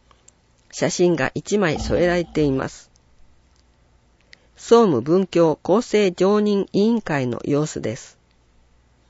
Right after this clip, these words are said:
建設経済常任委員会、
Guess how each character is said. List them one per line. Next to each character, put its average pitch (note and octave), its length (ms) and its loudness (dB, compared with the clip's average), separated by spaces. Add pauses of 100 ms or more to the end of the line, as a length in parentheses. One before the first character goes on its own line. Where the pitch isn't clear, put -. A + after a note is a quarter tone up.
(200)
建 A#3 220 4
設 - 320 0
経 G3+ 240 4
済 C3+ 280 0
常 F3 280 2
任 G#3+ 340 0
委 F3 80 2
員 F3+ 200 2
会、 - 340 -6